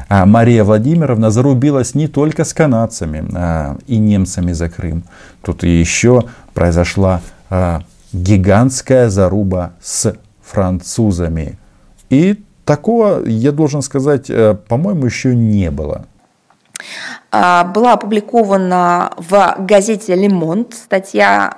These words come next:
Speaker 2: Фостин Винсан от семнадцатого февраля. А, она называется "Битва языков на Украине".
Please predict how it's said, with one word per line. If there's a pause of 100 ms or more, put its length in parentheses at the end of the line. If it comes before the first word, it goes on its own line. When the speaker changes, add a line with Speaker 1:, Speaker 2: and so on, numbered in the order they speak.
(160)
Speaker 2:
Фостин
Винсан (720)
от (140)
семнадцатого
февраля.
А, (200)
она
называется
"Битва
языков
на
Украине".